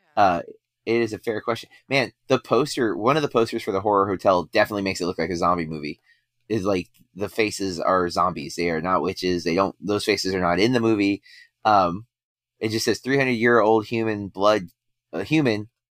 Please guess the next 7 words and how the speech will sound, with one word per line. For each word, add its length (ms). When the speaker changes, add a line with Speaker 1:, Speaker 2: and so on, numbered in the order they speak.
Speaker 2:
wait, 260
three 200
hundred 380
years 280
old, 240
exclamation 500
point. 220